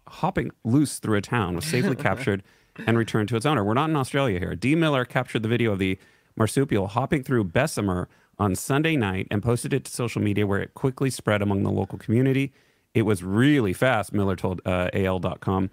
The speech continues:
Speaker 1: Miller said he had recorded video of the creature because he thought no one would believe him without proof. I
Speaker 2: In
Speaker 1: know people would have
Speaker 2: Alabama?
Speaker 1: said, people would have said, "No, ain't no kangaroo in Bessemer." Uh, Detective Justin Burmeister of the Bessemer Police Department, say that five times fast,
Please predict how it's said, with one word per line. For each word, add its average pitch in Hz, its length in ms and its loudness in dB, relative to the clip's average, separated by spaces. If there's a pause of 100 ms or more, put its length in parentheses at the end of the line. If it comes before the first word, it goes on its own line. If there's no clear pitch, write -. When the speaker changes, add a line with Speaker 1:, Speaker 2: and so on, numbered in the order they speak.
(320)
Speaker 1:
Miller 120 160 4
said 120 260 -2
he - 200 -2
had 98 240 0
recorded 131 480 0
video 117 220 0
of 101 40 -2
the - 60 -4
creature - 260 -4
because 101 220 -4
he 98 80 -8
thought 101 160 0
no 107 160 2
one 170 120 2
would 160 160 0
believe 107 320 0
him 104 120 2
without 95 280 -2
proof. 143 300 0 (400)
I 117 60 4
Speaker 2:
In 131 80 6
Speaker 1:
know 180 80 4
people - 260 4
would 120 120 4
have 190 140 4
Speaker 2:
Alabama? 120 280 4
Speaker 1:
said, - 40 -14 (380)
people 151 220 2
would 156 100 4
have 135 80 -2
said, 143 220 0
"No, 147 260 2
ain't 160 160 0
no 160 160 2
kangaroo 160 480 2
in 151 80 4
Bessemer." 143 560 0 (440)
Uh, 113 340 2 (120)
Detective 131 640 0 (180)
Justin 123 540 0
Burmeister 113 840 0
of 104 100 0
the 101 60 -2
Bessemer 107 580 0 (340)
Police 120 300 0
Department, 98 440 0
say 104 100 0
that 107 180 0
five - 160 -6
times - 200 -6
fast, - 260 -4